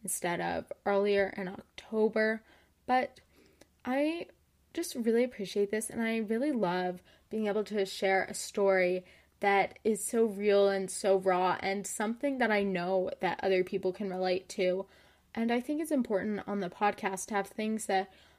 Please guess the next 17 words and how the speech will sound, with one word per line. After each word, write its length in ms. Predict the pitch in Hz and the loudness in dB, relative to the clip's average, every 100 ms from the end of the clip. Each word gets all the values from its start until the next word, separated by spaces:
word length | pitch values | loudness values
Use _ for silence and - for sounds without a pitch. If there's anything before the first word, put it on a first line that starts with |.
| - | -12
real 340 | 185 185 202 214 | -4 2 4 4
people 400 | - 202 208 196 | -2 -4 0 2
are 320 | 190 170 185 | 2 -2 -2
struggling 560 | - - 190 185 185 185 | -2 0 2 2 0 -2
with 200 | 185 - | -4 -6
and 180 | - 196 | -6 -4
not 180 | 190 - | -2 -4
just 240 | 202 - | -6 -6
things 460 | - 185 180 190 190 | -6 -6 -4 -6 -4
that, 240 | 175 - | -4 -4
I 100 | - | -6
mean, 300 | 175 170 151 - - _ - | -6 -6 -8 -10 -20 _ -4
I 100 | 208 | -2
might 220 | 202 170 | 0 0
have 180 | 160 - | 0 -4
struggled 460 | - 175 175 156 | -4 -4 -2 -4
with 260 | 185 180 | -4 -4